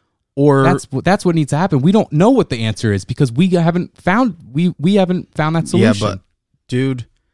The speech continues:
Speaker 1: as creative as people can get to find ways around certain things, people will get creative to find ways to
Speaker 2: Of
Speaker 1: still
Speaker 2: course.
Speaker 1: cheat.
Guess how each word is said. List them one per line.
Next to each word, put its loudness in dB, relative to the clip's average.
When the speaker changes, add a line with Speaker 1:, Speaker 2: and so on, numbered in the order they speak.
Speaker 1:
as -4
creative -4
as -4
people -6
can -4
get -6
to -2
find -4
ways -4
around -2
certain -4
things, -4
people -4
will -4
get -4
creative -6
to -4
find -6
ways -4
to -12
Speaker 2:
Of -10
Speaker 1:
still -6
Speaker 2:
course. -2
Speaker 1:
cheat. -8